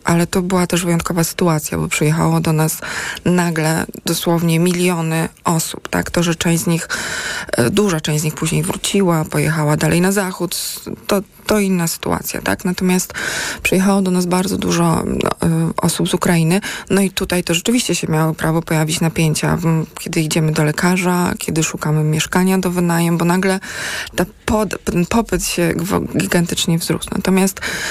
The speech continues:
jeżeli chodzi o takie sytuacje, powiedzmy, bardziej standardowe, normalne, kiedy nie ma takich gwałtownych, em, skoków, no to tutaj po prostu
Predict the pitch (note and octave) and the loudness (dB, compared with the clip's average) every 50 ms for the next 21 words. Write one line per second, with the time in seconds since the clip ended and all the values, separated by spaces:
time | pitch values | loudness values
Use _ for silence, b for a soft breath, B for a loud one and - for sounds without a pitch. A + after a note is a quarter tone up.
0 | B B B B - F3+ F3+ G3 G#3+ A3+ A3 G#3 G#3 G#3 G3 - G3 F#3 F#3 F#3 | B B B B 2 2 4 4 2 2 2 0 0 0 0 0 0 0 0 0
1 | - F#3+ - - F#3 - - - F#3 F3+ F3+ - F#3+ F#3 F3+ F3+ - - F#3 F3 | -2 -2 -2 -2 -4 -4 -4 0 0 0 2 0 0 0 0 0 0 2 0 2
2 | F3 E3+ E3+ E3+ - E3+ E3+ - - F3 E3 D#3+ E3+ E3 E3 E3+ G3+ G#3+ F#3+ E3+ | 2 2 0 0 0 -2 -2 0 0 0 2 2 2 0 2 0 0 0 0 -2
3 | D#3+ D#3 D#3 D#3 D3+ D#3+ F3+ F3+ F3 E3+ E3 D3+ D3 D3 - F#3+ F#3 D#3 F3 F#3+ | -4 -4 -4 -4 0 0 2 2 4 4 2 0 -2 -4 -4 -2 0 2 4 4
4 | F#3 E3 - - - - - D#3 - - - - D#3+ E3 D#3 D#3 D#3+ F3 E3+ D#3+ | 2 2 -2 -4 -6 -4 -4 -2 -2 -2 -2 0 2 2 2 2 2 2 2 4
5 | F3 D3+ D3+ D3+ - - - - F#3+ D#3+ D#3 D3+ D3+ D3+ D3+ D3 D3 D3 D#3 - | 2 2 2 0 0 -4 -6 -2 0 0 2 2 2 2 2 2 2 0 0 -2
6 | - - - - - D3+ - - - G3 - - B B B B B B B B | -4 -4 -2 0 0 0 2 2 0 0 0 -2 B B B B B B B B
7 | B B B B B B B B G#3 G#3 - A#3 - - G#3+ - - A3+ - G3+ | B B B B B B B B 0 0 0 -2 -2 -4 -2 0 0 0 0 -2
8 | - - - - G#3 F#3+ - - G#3+ F#3+ - - - F#3+ E3+ - | -4 -10 -6 -4 -4 -2 0 0 0 0 0 0 0 0 0 0